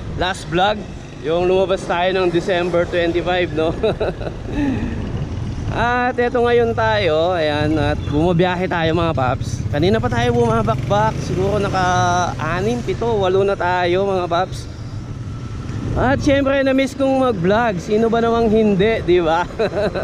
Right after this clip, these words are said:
<laughs> Nakakamiss din naman talagang mag-vlog.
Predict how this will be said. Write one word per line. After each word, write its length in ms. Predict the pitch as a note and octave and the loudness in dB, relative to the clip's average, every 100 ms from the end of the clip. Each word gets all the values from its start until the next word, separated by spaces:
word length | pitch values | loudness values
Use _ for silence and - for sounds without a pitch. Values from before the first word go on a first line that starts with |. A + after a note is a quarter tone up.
| - - | -6 -8
<laughs> 880 | - - F4+ F4 E4+ C4+ - - - | -8 -6 -2 0 2 0 -6 -10 -6
Nakakamiss 520 | E3+ A3+ A3+ A#3 A3 | -2 0 0 0 -2
din 160 | G3+ A3 | 0 2
naman 240 | G#3+ G#3 | 2 2
talagang 360 | G#3 F#3+ F#3 F3 | 2 2 2 0
mag-vlog. 440 | E3 C3 C3 A#2 | 0 -2 0 0